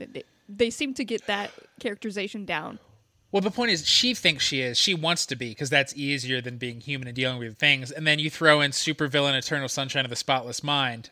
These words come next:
Speaker 2: Like, and now it's like, "Oh no, maybe I shouldn't forget everything that helps make me who I am." Like,
Speaker 1: Yeah.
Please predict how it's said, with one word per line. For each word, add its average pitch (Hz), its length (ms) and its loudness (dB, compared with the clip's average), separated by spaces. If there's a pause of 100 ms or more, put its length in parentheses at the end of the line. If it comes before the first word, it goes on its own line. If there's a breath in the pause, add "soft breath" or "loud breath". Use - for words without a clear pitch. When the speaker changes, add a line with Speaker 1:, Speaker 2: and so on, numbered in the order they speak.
(120)
Speaker 2:
Like, 131 420 2
and 160 120 -4
now 135 180 0
it's 131 140 -6
like, 127 220 -2
"Oh 165 200 6
no, 160 200 2
maybe 147 260 4
I 143 80 6
shouldn't 147 340 -2
forget 135 300 -2
everything 123 380 -6
that 127 160 -8
helps 127 300 -6
make 131 160 -6
me 131 140 -8
who 131 140 -4
I 113 120 -6
am." 113 360 -12 (240)
Like, 147 260 2
Speaker 1:
Yeah. 113 240 -8